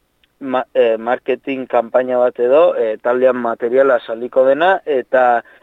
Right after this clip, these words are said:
jakinaraziko dena, berriz ere erran duten bezala, taldean sare soziale bidez, o taldeko partaiden bidez. Eta hor, pentsatzen dugu taldean materiala saltzea, helduen urteko denboraldiei begira.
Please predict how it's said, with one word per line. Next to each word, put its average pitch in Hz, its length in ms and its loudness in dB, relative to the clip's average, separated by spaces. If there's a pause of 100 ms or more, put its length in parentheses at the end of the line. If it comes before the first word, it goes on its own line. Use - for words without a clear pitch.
(160)
jakinaraziko 135 800 0
dena, 143 560 2 (400)
berriz 135 320 0
ere 143 200 2
erran 139 200 2
duten 143 280 0
bezala, 147 520 2
taldean 139 400 0
sare 135 280 0
soziale 139 440 0
bidez, 156 360 0
o 123 180 4
taldeko 135 500 2
partaiden 123 560 -2
bidez. 110 300 -10 (720)
Eta 113 800 0
hor, 127 540 0 (300)
pentsatzen 131 480 -8
dugu 135 500 2 (440)
taldean 131 340 2
materiala 127 560 0
saltzea, 117 600 -4
helduen 123 800 -8
urteko 131 640 0
denboraldiei 120 680 -2
begira. 101 380 -16